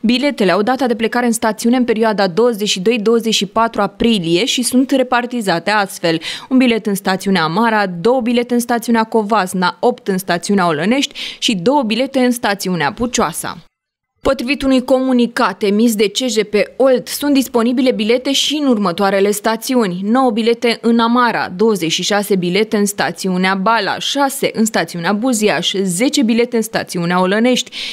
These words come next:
două bilete în stațiunea Pucioasa. Persoanele care se regăsesc pe lista afișată sau cei interesați pot ridica biletele de tratament de la sediul Casei Județene de Pensii Olt în zilele de luni, joi, în intervalul orar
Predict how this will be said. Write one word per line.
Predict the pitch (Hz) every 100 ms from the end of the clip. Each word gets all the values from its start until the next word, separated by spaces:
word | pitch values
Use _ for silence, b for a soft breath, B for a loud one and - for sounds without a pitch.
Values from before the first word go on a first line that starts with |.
| B
două | 214 233
bilete | 196 170 180 175
în | 226
stațiunea | 220 170 170 170 165 147
Pucioasa. | 220 220 247 226 202 151 B B
Persoanele | 269 269 294 285 269
care | 269 254
se | 247 254
regăsesc | 226 214 214 247
pe | 240
lista | 226 233 226
afișată | 202 220 208 156 -
sau | 160 156
cei | 196 226
interesați | 226 202 196 180 185 -
pot | - 247
ridica | 262 240 208 - 196
biletele | 202 185 196 202
de | 180
tratament | 170 160 - 156 208
de | 214
la | 170
sediul | - 214 196
Casei | 196 220 233
Județene | 214 190 175 214
de | 196
Pensii | 190 202 196 202
Olt | 240
în | 233
zilele | 208 233 220 202
de | 180
luni, | 175 214 240
joi, | 180 185 202 -
în | 233
intervalul | 233 214 185 208 220 196 -
orar | 196 180 214